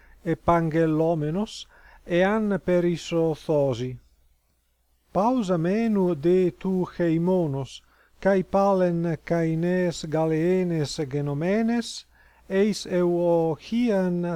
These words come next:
τραπέντες, ὀρχοῦν τότε καὶ ἐσκύρτων, ἀτε δὲ ἐξ ἀπροσδοκείτου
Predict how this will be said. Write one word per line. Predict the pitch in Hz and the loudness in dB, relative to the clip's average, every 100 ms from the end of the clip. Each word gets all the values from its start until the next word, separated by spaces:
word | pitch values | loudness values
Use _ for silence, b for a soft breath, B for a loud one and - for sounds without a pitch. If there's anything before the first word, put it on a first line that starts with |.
| - | -6
τραπέντες, | - 151 - 185 214 196 - 208 - - b b b - | -4 -4 -2 0 0 -2 -2 -4 -6 -18 b b b -4
ὀρχοῦν | 190 196 185 175 - 226 226 202 180 | 0 2 2 0 -4 -2 0 0 -2
τότε | 175 165 175 175 165 - | -4 -2 -2 -2 -2 -2
καὶ | 175 180 175 - 180 | 0 2 0 -4 -6
ἐσκύρτων, | 160 - - 196 208 165 - 147 143 139 135 135 b b - | -8 -8 -6 -2 0 -2 -4 -4 -4 -4 -8 -12 b b -2
ἀτε | 190 - 175 147 | -2 0 -2 0
δὲ | 196 214 196 185 - | 2 4 4 0 -2
ἐξ | 180 - - - - 175 | -4 -4 -14 -12 -4 -4
ἀπροσδοκείτου | - 170 170 135 147 160 - - 160 156 180 208 - 202 196 | -2 0 0 -2 -2 -4 -4 -8 -2 0 0 -2 -4 -4 -2